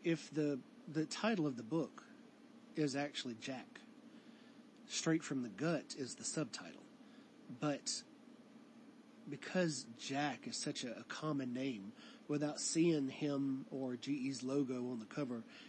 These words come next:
you wouldn't really understand what Jack they were talking about. I mean, Jack and Jill went up the hill. I mean, what, what is that? So here, the subtitle i-, is become such an integral part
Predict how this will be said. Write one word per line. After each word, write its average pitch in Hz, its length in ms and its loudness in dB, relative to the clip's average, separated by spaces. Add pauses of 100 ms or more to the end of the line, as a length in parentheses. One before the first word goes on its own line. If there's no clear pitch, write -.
(120)
you 180 100 6
wouldn't 151 400 2 (100)
really 147 280 4
understand 131 720 2 (480)
what 147 220 0
Jack 139 340 0 (100)
they 135 100 0
were 127 100 0
talking 143 360 -2
about. 101 260 -6 (100)
I 127 60 -6
mean, 113 180 -6
Jack 139 280 -2
and 131 120 0
Jill 143 240 2
went 135 200 0
up 135 120 -4
the 117 80 -4
hill. 151 400 0
I 135 40 -2
mean, 135 160 -4
what, 147 120 -2 (540)
what 170 240 4
is 135 80 0
that? 113 160 -8 (600)
So 156 380 4 (580)
here, 196 400 6
the 139 100 2
subtitle 139 800 0
i-, 143 80 -4 (360)
is 151 220 2
become 143 360 -2
such 160 320 0
an 139 40 0
integral 139 540 0 (140)
part 147 420 -4